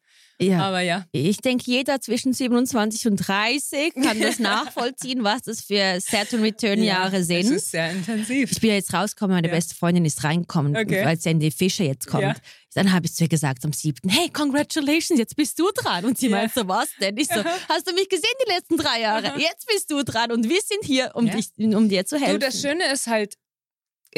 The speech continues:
Speaker 2: also Human Design besteht aus mehreren Sachen. Human Design besteht aus Astrologie,
Speaker 1: Mhm.
Speaker 2: Human Design besteht aus dem I Ching, Human Bes-, äh, Design besteht aus, äh, dem mystischen Wissen des Judaismus, das ist die Kabbalah,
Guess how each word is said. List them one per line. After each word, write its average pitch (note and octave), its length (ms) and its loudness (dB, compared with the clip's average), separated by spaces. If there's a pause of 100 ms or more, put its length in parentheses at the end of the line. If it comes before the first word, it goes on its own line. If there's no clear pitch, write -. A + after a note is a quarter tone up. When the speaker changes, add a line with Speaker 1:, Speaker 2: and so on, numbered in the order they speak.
(260)
Speaker 2:
also G3+ 360 0 (160)
Human B3 200 0
Design F#3 280 0
besteht E3+ 300 -2
aus D#3+ 120 -4
mehreren D3 500 0
Sachen. C#3+ 240 -4 (100)
Human F#3+ 160 4
Design E3 260 2
besteht D#3 300 -4
aus D3+ 200 -2 (100)
Astrologie, E3 640 0 (140)
Speaker 1:
Mhm. C#3+ 160 2
Speaker 2:
Human D#3+ 180 4
Design D3 340 -2
besteht D#3 480 -2
aus C#3+ 460 -2
dem E3 220 0
I C#3 120 -2
Ching, A#3 340 -2 (120)
Human D3+ 220 0
Bes-, C#3 260 -4
äh, D3 260 2
Design D#3 400 -2
besteht D#3 360 -2
aus, D3+ 420 0 (540)
äh, D#3 260 0
dem E3 220 2
mystischen F#3 560 0
Wissen E3+ 340 2
des D#3+ 200 -2
Judaismus, E3+ 460 0
das D#3+ 140 -2
ist D3 160 -4
die C3 60 -6
Kabbalah, G3+ 400 0